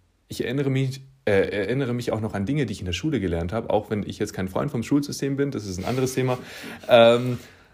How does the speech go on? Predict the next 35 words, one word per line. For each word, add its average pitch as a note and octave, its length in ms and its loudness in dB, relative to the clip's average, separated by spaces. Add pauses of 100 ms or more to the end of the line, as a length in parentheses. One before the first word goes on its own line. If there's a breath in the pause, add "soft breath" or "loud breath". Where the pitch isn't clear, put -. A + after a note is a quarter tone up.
(160 loud breath)
erinnere D#3+ 380 4
ich E3+ 120 0
mich D#3+ 220 2
auch D3+ 120 4
noch D3 140 2
da C#3 200 4
an D3+ 180 0
die C3+ 300 2
Sachen, C#3+ 280 -2
die B2+ 100 -4
mein A#2+ 140 0
Lehrer D3+ 260 2
gesagt D3 400 0
hat D3 200 0
oder A#2 200 0
die A2 120 -4
mal G#2+ 220 0
irgendjemand C#3 480 -2
rausgehauen C#3 420 -2
hat. C3+ 120 -6
Man A#2 80 -2
sollte A#2 220 -2
immer D#3 400 2
neugierig C#3 560 0
sein C3+ 240 -2
und A2 160 -6
alles B2+ 300 0
aufsaugen, B2 520 0
was A2+ 180 0
mitgeht A#2 320 -4
in G2 100 -4
den G2 120 -2
jungen G2+ 180 -2
Jahren, E2+ 280 -4
weil E2+ 160 -6